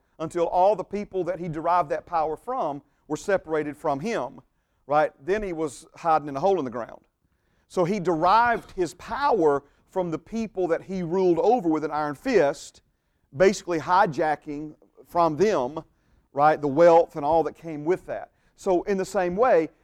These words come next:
Satan derives his power not from God, he derives it from all the people that he deceives into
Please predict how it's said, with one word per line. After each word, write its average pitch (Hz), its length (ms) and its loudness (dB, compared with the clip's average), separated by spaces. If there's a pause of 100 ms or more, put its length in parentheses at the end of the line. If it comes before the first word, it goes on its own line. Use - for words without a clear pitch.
Satan 214 500 -2
derives 175 500 2
his 277 260 -6
power 165 320 0
not 254 260 0
from 196 160 -8
God, 151 460 0 (300)
he 196 120 -8
derives 180 560 2
it 190 140 -4
from 180 140 -6
all 226 300 6
the 214 100 0
people 202 320 -6
that 165 140 2
he 196 220 -6
deceives 170 760 -10
into 196 580 -8